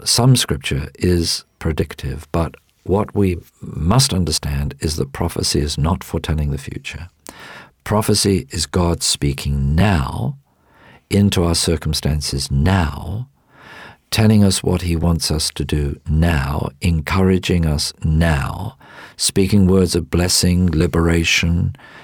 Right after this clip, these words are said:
now, and when they contain something in relation to the future, it's because we're going to respond to what God is telling us to do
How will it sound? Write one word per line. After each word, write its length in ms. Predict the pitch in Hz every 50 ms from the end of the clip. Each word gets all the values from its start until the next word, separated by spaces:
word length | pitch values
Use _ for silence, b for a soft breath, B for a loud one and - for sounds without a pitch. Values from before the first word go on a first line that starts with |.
| B B B B _ _ - -
now, 840 | 85 82 85 - - - - - - - - - 90 101 110 - B B B B B B B B -
and 260 | 95 98 90 87 - -
when 840 | - 85 82 85 90 95 104 - 156 143 113 87 80 80 87 - - -
they 220 | - - 90 92
contain 720 | - - - 90 82 80 78 - - 113 117 113 107 101 90
something 760 | - - - 73 71 67 - - - - 69 69 87 92 - _ _ _ b b b b b b b b b b b b b b b b
in 160 | - 95 87
relation 460 | 85 85 85 92 95 98 - - 87
to 80 | - -
the 80 | 85
future, 640 | 78 - - 110 107 98 - - - - - - - - _ B B B B B B B B -
it's 200 | - 87 - -
because 500 | - 85 73 - - 90 85 80 - -
we're 100 | 80 80
going 220 | - 87 82 80
to 100 | - -
respond 680 | 69 73 71 - - - 104 110 104 87 76 73 71 -
to 100 | - 73
what 220 | 69 65 - -
God 340 | - 85 76 76 73 71 - -
is 140 | - 76 -
telling 340 | - - 78 71 73 69 69
us 100 | 69 -
to 120 | - -
do 360 | - - 64 67 67 76 76